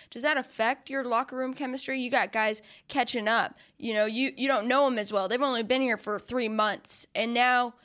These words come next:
you know, you're supposed to go to war with them and kind of work on the lines with them, do different things. Last year, you had so many veterans in this locker room,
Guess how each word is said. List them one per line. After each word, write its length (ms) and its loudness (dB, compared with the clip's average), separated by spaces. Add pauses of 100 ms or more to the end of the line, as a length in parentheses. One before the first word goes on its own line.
(200)
you 120 -4
know, 80 0
you're 180 -2
supposed 240 -2
to 60 -4
go 120 0
to 80 0
war 320 4
with 200 0
them 420 0 (420)
and 180 -6
kind 140 -2
of 80 -6
work 240 -2
on 140 2
the 100 2
lines 320 2
with 60 -14
them, 280 -2
do 180 -6
different 260 -6
things. 280 -6 (220)
Last 300 0
year, 80 -4
you 140 -2
had 180 -2
so 360 -4
many 220 -6
veterans 540 -2
in 80 -10
this 160 -10
locker 240 -6
room, 160 -4